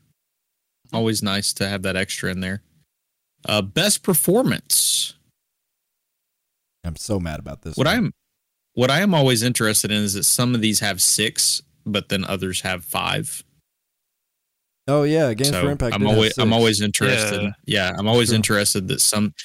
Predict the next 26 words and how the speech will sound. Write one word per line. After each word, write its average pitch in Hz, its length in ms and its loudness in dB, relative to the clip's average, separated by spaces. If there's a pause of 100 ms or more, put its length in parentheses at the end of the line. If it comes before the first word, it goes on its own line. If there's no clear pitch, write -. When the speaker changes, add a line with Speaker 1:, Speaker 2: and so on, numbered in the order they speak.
(160)
Speaker 1:
some 123 260 2
things 120 300 2
we 117 80 4
get 113 160 2
six - 280 2
of, 113 180 0
some 113 180 0
things 117 220 0
we 110 60 0
only 107 160 2
get 107 140 0
five 107 280 0
of. 107 160 2
Uh, 101 180 2
I'm 104 180 0
interested 110 400 0
if 92 80 -8
that's 98 240 -4
just - 220 -2
the - 80 -8
cap - 460 -4
that - 120 -6
they 107 120 -2
have 110 180 0
on 110 140 -2
some 117 440 0